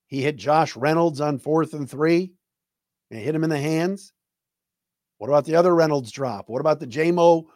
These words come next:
"Oh, where's the ball? Oh!" touchdown pass that he threw him down the left sideline? Come on, folks.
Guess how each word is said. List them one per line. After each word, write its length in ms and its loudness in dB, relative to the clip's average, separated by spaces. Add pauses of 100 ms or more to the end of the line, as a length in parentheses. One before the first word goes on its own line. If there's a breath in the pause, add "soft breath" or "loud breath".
(320 soft breath)
"Oh, 220 0
where's 240 -4
the 80 -8
ball? 400 6
Oh!" 680 -2 (460)
touchdown 600 2
pass 380 -4
that 120 -10
he 120 -4
threw 280 -2
him 180 -10
down 200 -4
the 80 -4
left 180 0
sideline? 580 0 (1900)
Come 140 -2
on, 280 2
folks. 500 -2